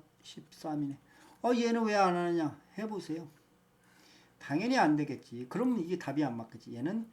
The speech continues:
해보나마나 안 되겠죠. 그래서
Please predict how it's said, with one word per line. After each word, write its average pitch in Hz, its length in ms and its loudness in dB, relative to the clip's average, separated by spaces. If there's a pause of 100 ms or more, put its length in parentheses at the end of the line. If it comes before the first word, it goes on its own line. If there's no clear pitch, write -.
(380)
해보나마나 180 680 2 (220)
안 123 180 -4
되겠죠. 113 480 -12 (1400)
그래서 185 840 6